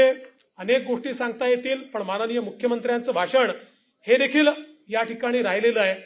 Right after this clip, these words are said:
मी आपल्याला एवढीच विनंती करतो, खरं म्हणजे मातंग समाज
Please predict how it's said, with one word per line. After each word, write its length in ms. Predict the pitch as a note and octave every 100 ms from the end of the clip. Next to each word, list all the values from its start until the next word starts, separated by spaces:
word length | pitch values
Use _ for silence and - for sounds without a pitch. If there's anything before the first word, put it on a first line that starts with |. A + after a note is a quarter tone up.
| - _ -
मी 80 | G#3
आपल्याला 320 | G3+ A3+ A3+
एवढीच 380 | G3+ A3 C#4 A3+
विनंती 340 | A3+ A3+ A#3+
करतो, 360 | A#3+ G#3+ - F#3 F#3 - _ _ _ _ _ -
खरं 180 | G#3+ A3+
म्हणजे 520 | A#3+ B3 C4+ C4+ C#4 - - _ _ _ _ _ _ _
मातंग 580 | F3+ F3+ F#3 B3+ C4 C4+
समाज 480 | B3+ A#3 A#3 A#3+